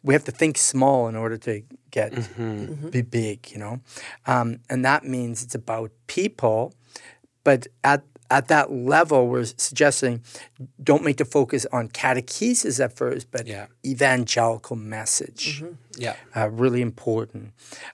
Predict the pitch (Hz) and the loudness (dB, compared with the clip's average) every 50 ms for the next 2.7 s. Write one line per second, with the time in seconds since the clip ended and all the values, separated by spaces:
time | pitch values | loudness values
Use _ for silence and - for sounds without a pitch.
0 | _ - 127 123 120 120 110 - 127 117 131 175 196 190 - - 170 170 160 151 | _ -2 0 0 0 -2 0 0 0 2 2 2 2 0 0 2 2 4 4 4
1 | 147 147 - - 135 131 127 - 151 139 143 156 - - - - 143 131 127 135 | 2 0 -4 -6 -6 -6 0 4 6 6 6 4 2 -2 -2 0 2 4 6 6
2 | 151 170 - - 127 120 127 131 - - 127 123 120 120 | 6 4 4 2 -2 -4 -4 -4 -6 -6 -6 -6 -6 -6